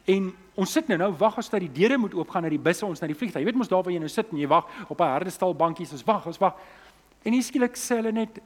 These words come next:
"It's delayed with an hour." Ek wag 'n hele uur. Toe sit hulle nog 'n uur by. En toe op 'n stadium toe staan daar,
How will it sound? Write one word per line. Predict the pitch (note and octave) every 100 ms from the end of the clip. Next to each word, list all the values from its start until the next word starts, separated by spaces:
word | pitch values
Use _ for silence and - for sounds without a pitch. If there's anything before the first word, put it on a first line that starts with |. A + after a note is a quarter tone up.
| _ _
"It's | - -
delayed | C#3 E3 F3 E3 D#3
with | C#3
an | C#3+
hour." | C3+ G#2+ F#2+ - - _ _ _ _ _ _ _ - - - _
Ek | F3 D3+
wag | G#3+
'n | G#3
hele | F3 G3+
uur. | C3+ G#2+ G#2+ _ _ _ _ _
Toe | -
sit | -
hulle | D#3 C#3
nog | C#3+ E3
'n | A2
uur | G2+
by. | - - - _ _ _ _ _ _ _ _ _ _ _ _
En | D#3+ D#3
toe | G#3
op | F3
'n |
stadium | E3 F3 D3 C#3
toe | C#3+
staan | - D#3
daar, | C#3+